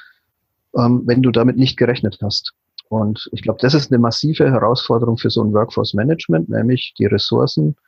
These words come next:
wirklich sehr zielgerichtet in fast, ja, keiner Planung auf Tagesbasis, sondern irgendwie in der untertägigen Planung bestmöglich einsetzen zu können, vielleicht sogar auch priorisiert,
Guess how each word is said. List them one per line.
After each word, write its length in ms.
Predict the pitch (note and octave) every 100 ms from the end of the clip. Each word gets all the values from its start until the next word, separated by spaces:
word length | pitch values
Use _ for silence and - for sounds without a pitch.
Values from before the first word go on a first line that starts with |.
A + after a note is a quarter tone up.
| _ _ _ -
wirklich 380 | A2+ A#2+ C3+
sehr 160 | - G#2
zielgerichtet 800 | - C3+ D3 D3 C#3 - C#3 - _ _ _ _
in 220 | A#2+ A#2+
fast, 480 | - A2 G#2+ - - _ -
ja, 240 | B2+ G#2+ A2 _ _ - _ _ -
keiner 300 | - A2+ C3+
Planung 480 | C3 A2 G#2+ B2+ A#2+
auf 180 | G#2 -
Tagesbasis, 840 | G2+ G2+ C#3 - - D3 - C#3+
sondern 300 | A2+ G#2+ G#2+
irgendwie 260 | G#2 A2+ A2+
in 60 |
der 120 | G2+ A2
untertägigen 760 | B2+ D3 - C3+ C#3+ B2+ B2+
Planung 500 | - A#2+ A#2+ B2+ B2+ - - _ _ _
bestmöglich 640 | A2+ A2+ - B2 A2+ G#2+ D#2+
einsetzen 460 | A#2+ D3+ - D3
zu 100 | -
können, 300 | - D3 D3
vielleicht 340 | - G#2 A2+ -
sogar 220 | A2+ G#2
auch 160 | A2+
priorisiert, 720 | - - A2+ A2 - B2 F3